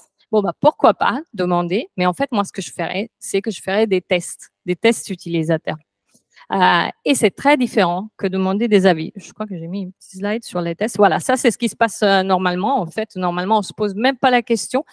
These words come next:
On passe des données au dashboard et on, on passe complètement à la phase de ch-, euh, recherche U X. Euh,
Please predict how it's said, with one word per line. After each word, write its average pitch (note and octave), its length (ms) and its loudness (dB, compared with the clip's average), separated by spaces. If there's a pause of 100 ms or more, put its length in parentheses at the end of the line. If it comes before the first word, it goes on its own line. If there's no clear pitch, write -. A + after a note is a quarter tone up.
(220)
On G3+ 140 -4
passe G#3 340 -2
des F#3+ 260 2
données A#3+ 440 2
au A#3+ 160 2
dashboard A#3 640 0
et F#3+ 120 -4
on, G3 40 -8 (440)
on F#3+ 160 0
passe - 260 -8
complètement B3 480 -4
à B3 80 2
la G3 160 0
phase A#3+ 360 -2
de G#3+ 280 0
ch-, - 280 -10 (120)
euh, F#3+ 340 0
recherche C4+ 800 0 (320)
U G#3 140 -2
X. - 340 -8 (580)
Euh, F#3 500 -2